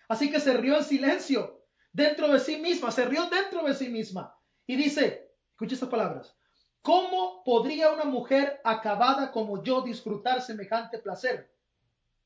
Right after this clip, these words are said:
Sobre todo cuando mi señor, mi esposo, también es viejo." El Señor le dijo a Abraham,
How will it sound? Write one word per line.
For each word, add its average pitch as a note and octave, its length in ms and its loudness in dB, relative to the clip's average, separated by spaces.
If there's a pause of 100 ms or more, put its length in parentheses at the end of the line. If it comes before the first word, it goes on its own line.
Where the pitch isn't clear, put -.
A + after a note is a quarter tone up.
(160)
Sobre G#3 280 0
todo C4+ 580 0
cuando A3 280 2
mi G#3+ 120 -4
señor, G#3+ 460 -2
mi F#3+ 120 -6
esposo, F#3+ 640 -4 (160)
también F#3 320 -4
es C#3+ 120 -10
viejo." E3 460 -12 (540)
El E3 80 -14
Señor F#3 260 -4
le A#3 100 2
dijo A#3+ 200 0
a A#3 40 2
Abraham, G#3+ 460 0